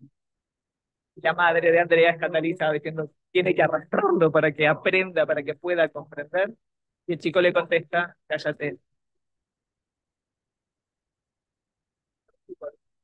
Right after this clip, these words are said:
<laughs>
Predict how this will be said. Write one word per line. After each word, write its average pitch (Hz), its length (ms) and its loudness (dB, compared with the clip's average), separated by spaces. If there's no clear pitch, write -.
<laughs> 262 600 -10